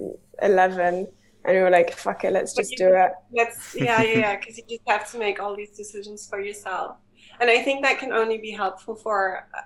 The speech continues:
Speaker 2: our future planning,
Speaker 1: Mm-hmm.
Speaker 2: because then we're really gonna be also by ourselves.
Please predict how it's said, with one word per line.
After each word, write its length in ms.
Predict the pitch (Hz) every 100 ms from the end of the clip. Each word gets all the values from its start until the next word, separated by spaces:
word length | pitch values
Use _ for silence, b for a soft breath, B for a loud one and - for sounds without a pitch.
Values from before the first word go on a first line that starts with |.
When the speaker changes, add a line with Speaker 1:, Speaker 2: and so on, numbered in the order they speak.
| -
Speaker 2:
our 200 | 190 185
future 440 | - 214 208 226
planning, 440 | 202 - 185 196 220
Speaker 1:
Mm-hmm. 80 | 226
Speaker 2:
because 240 | - - 208
then 160 | 202
we're 200 | 214 208
really 440 | 208 202 208 196 - -
gonna 260 | 202 196
be 420 | 190 196 185 180 -
also 380 | 202 202 240 214
by 240 | 180 175
ourselves. 1040 | - 196 - 214 - - - 247 294 -